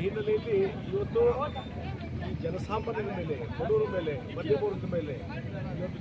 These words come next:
ಜೇಬಿಗೆ ಕೈ ಹಾಕುವಂಥ ಕೆಲಸ ಸಿದ್ದರಾಮಯ್ಯ ಮಾಡಿದ್ದಾರೆ. ಡೀಸೆಲ್ ಮತ್ತು ಪೆಟ್ರೋಲ್ ಅತಿ ಹೆಚ್ಚಿನ ರೀತಿಯಲ್ಲಿ ದರವನ್ನು ಏರಿಸಿ ಇವತ್ತು ಬಡವರಿಗೆ, ಮಧ್ಯಮ ವರ್ಗದವರಿಗೆ ಇವತ್ತು ಹೆಚ್ಚಿನ ಭಾರ ಹಾಕುವಂಥ ಕೆಲಸ ಸಿದ್ದರಾಮಯ್ಯ ಸರ್ಕಾರ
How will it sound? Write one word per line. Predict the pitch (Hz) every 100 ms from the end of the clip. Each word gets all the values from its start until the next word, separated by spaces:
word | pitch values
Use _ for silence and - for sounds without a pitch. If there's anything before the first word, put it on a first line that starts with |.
| -
ಜೇಬಿಗೆ | 185 220 214 196
ಕೈ | 196 180
ಹಾಕುವಂಥ | 180 190 190 254
ಕೆಲಸ | 262 - - -
ಸಿದ್ದರಾಮಯ್ಯ | - - - 156 -
ಮಾಡಿದ್ದಾರೆ. | - 175 180 190 160 151 240 226 - - -
ಡೀಸೆಲ್ | 156 175 208 214 214 202
ಮತ್ತು | - -
ಪೆಟ್ರೋಲ್ | 175 - 208 160 - - - - - - - 151
ಅತಿ | - 185
ಹೆಚ್ಚಿನ | 208 - 427 202
ರೀತಿಯಲ್ಲಿ | 202 - - 403 - -
ದರವನ್ನು | 185 196 185 180
ಏರಿಸಿ | 208 - 156 143 - - - - - 175
ಇವತ್ತು | 180 - 165
ಬಡವರಿಗೆ, | 156 190 196 185 202 - - -
ಮಧ್ಯಮ | - 202 196
ವರ್ಗದವರಿಗೆ | 180 - - - - - - - - - 165
ಇವತ್ತು | 175 - 214 220 - 151
ಹೆಚ್ಚಿನ | - 226 220 170
ಭಾರ | 185 170
ಹಾಕುವಂಥ | 175 180 - 165
ಕೆಲಸ | - 180 208 - - -
ಸಿದ್ದರಾಮಯ್ಯ | 359 - - - -
ಸರ್ಕಾರ | 480 480